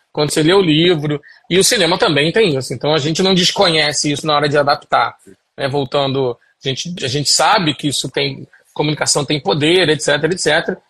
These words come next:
tenta lidar isso com a maior, sei lá, com a maior responsabilidade, maior humildade possível, ma-, muita humildade mesmo, humildade no sentido de, "Cara,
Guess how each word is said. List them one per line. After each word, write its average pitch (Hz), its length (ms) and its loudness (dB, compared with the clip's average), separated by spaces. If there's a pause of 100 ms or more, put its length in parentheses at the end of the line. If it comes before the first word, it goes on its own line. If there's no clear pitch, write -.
(180)
tenta 196 240 0
lidar 160 320 2
isso 165 200 -4
com 185 80 0
a - 20 0
maior, 151 680 2 (760)
sei - 120 -4
lá, 180 160 4
com 156 100 -4
a - 20 0
maior 160 180 2
responsabilidade, 190 760 2
maior 170 180 4
humildade 175 600 4
possível, 156 400 0
ma-, 170 160 -2
muita 269 260 0
humildade 226 400 2
mesmo, 202 460 2
humildade 190 360 2
no 247 80 -2
sentido 226 340 -4
de, 190 80 -6
"Cara, 233 360 -2